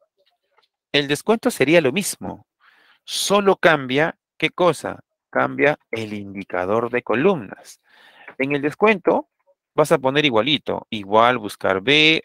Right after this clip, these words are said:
paréntesis, C quince, A cu-, A dos hasta veinticuatro, D hasta D veintiocho, o sea, de A veinticuatro a D veintiocho,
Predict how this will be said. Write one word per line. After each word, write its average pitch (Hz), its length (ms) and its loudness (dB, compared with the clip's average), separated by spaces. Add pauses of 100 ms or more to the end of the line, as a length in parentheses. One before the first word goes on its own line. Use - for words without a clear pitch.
paréntesis, 120 720 -4
C 110 180 -8
quince, 135 720 -6
A 104 200 0
cu-, - 280 -20
A 110 140 4
dos 120 200 0
hasta 95 200 -8
veinticuatro, 110 880 0 (380)
D 120 360 0
hasta - 420 -8 (240)
D 110 140 -4
veintiocho, 135 600 -2
o 120 40 -6
sea, 95 240 -4 (720)
de 107 220 -6
A 117 320 2
veinticuatro 107 560 -2
a 95 40 -8
D 101 60 -6
veintiocho, 139 640 -4